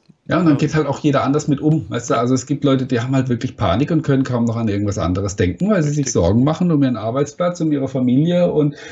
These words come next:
Speaker 1: äh, und andere können das halt vielleicht eher locker verdrängen. Also, äh, da gibt's, da ist halt, äh, da ist das volle menschliche Spektrum momentan dabei.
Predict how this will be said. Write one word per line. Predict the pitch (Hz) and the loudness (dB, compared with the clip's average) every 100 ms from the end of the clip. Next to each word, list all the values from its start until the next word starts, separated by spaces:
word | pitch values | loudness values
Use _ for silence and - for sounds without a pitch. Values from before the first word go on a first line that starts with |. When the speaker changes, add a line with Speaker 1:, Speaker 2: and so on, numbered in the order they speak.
| - - - _ | -18 -20 -20 _
Speaker 1:
äh, | 147 135 135 | 0 2 2
und | 135 135 147 123 | 0 -2 0 2
andere | 127 147 147 147 147 143 139 143 143 | 2 4 4 2 0 -4 -6 -6 -6
können | - 143 | 0 0
das | 135 139 | 0 -2
halt | 135 | -2
vielleicht | 135 131 123 | 0 0 0
eher | 127 127 | 0 2
locker | 120 135 | 2 0
verdrängen. | - 127 110 110 131 107 | -2 0 2 2 0 -2
Also, | 95 104 98 104 - | -2 -4 -4 -10 -8
äh, | 113 110 110 113 - - | -4 -4 -4 -10 -16 -10
da | |
gibt's, | 113 - - - - | -8 -8 -8 -4 -2
da | - | -2
ist | 120 - - | -6 -6 -4
halt, | 113 - - | -4 -4 -6
äh, | 110 110 107 - | -2 -2 -4 -6
da | - | -6
ist | 113 131 | -6 -2
das | 120 - | -4 0
volle | 120 127 | 2 4
menschliche | 131 123 - 135 | 4 2 -2 -2
Spektrum | 139 - 110 - 123 | -2 -2 -4 -2 0
momentan | 113 117 117 120 110 101 95 | 0 -2 -4 -6 -6 -6 -6
dabei. | - 120 110 82 | -2 0 0 -2